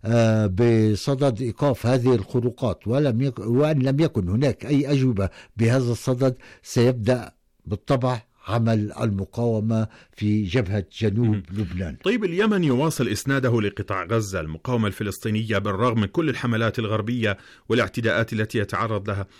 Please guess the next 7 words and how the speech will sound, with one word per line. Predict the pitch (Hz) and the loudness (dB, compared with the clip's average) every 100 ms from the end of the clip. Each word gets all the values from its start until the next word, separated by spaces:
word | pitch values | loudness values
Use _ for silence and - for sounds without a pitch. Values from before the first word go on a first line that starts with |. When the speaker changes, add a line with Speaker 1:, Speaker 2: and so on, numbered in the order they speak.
| - _ | -20 _
Speaker 2:
هل | 190 220 | -4 -2
حسم | - 208 196 | -2 -2 0
العامل | 170 151 147 156 147 | 0 0 2 2 2
ال-، | - 123 120 113 117 | 2 0 2 2 0
آه، | - 104 101 98 98 95 95 - 80 | -2 0 0 0 0 0 -2 -4 -4
ال-، | 95 92 90 90 90 95 | -4 -4 -4 -4 -4 -4
اليمني | 92 101 117 107 101 98 | -2 0 2 2 0 -2